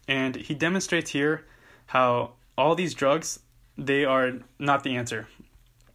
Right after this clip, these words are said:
So I'm gonna start out by talking about the medications that make us gain weight. So we start with the sulfonylureas. So sulfonylureas are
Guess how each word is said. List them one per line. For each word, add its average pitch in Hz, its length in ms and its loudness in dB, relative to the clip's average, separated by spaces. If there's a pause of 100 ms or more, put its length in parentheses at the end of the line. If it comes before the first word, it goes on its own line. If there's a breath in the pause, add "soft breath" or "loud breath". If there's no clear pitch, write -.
(300)
So 135 480 0 (560 loud breath)
I'm 147 120 2
gonna 185 160 0
start - 340 4
out 151 180 4
by 131 100 2
talking 147 300 -2
about 131 260 2
the 131 60 -2
medications 135 580 -2
that 127 300 -2
make 143 240 -2
us 123 120 0
gain 127 320 0
weight. 113 260 0 (680 soft breath)
So 156 220 2
we 156 100 2
start 202 280 4
with 196 220 -2
the 143 80 0
sulfonylureas. 123 960 0 (100)
So 123 400 0 (480 soft breath)
sulfonylureas 175 880 2
are 127 360 2